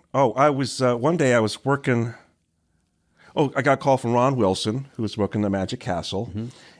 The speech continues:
Speaker 1: And, uh, Ed Alonzo was working. He always used to do the first two weeks of December. He would work,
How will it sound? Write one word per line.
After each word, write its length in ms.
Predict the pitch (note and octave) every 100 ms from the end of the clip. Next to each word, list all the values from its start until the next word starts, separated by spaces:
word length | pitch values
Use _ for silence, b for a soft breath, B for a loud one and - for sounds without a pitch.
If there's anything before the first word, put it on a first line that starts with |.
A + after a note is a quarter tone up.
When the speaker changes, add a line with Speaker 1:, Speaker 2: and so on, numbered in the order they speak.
| B
Speaker 1:
And, 540 | A2 G#2+ G#2+ G#2+ G2+ - _ _ _ _ _ _ _ _ _ _ -
uh, 220 | F#2 E2+ C3
Ed 120 | C#3+
Alonzo 460 | C3 B2+ B2+ B2+
was 240 | A#2 A#2 -
working. 520 | A2 G2+ A2+ A2 B2+ - b _ _ _ _ _ _
He 120 | C#3
always 220 | C#3 C3
used 180 | B2+ -
to 60 | -
do 100 | A#2
the 80 | G2+
first 320 | A#2+ A2 -
two 100 | D#3
weeks 220 | G#2+ -
of 60 | -
December. 480 | - G#2+ F#2+ C#2+
He 120 | - G2
would 220 | F2+ E2
work, 320 | F#2 E2+ -